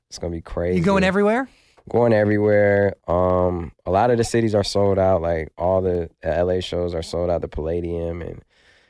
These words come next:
Speaker 1: Anaheim and, you know, places like that. But it's still,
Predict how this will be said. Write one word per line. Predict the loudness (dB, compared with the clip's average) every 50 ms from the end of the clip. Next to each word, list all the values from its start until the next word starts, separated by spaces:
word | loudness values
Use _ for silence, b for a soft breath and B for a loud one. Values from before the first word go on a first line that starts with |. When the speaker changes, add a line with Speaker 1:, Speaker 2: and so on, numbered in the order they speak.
| b b -12
Speaker 1:
Anaheim | -6 -4 -2 -2 -2 -2 -2 -4 -4 -4 -2 -2 -2 -2 -4 -4 -4 -6
and, | -6 -8 -8 -10 -10 -12 -16 -18 _ _ _ _ -12
you | -10 -8
know, | -6 -6 -6 -6
places | -6 -4 -4 -4 -4 -4 -4 -4
like | -2 -2 -2 -2
that. | 0 0 0 0 0
But | -2 -4 -4
it's | -6 -6
still, | -6 -6 -2 -2 0 0 -2 -2 -6 -10